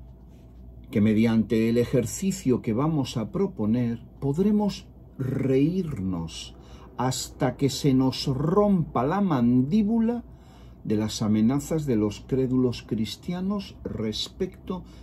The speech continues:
de su alegado juicio final después que muramos. Permitid, por favor, que me explique.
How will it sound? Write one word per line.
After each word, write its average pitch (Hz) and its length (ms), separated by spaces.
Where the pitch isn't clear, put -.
de 104 240
su 110 340
alegado 110 500
juicio 135 600
final 139 760
después 110 600
que 104 160
muramos. 78 640
Permitid, 143 520
por 101 160
favor, 101 360
que 104 100
me 98 120
explique. - 580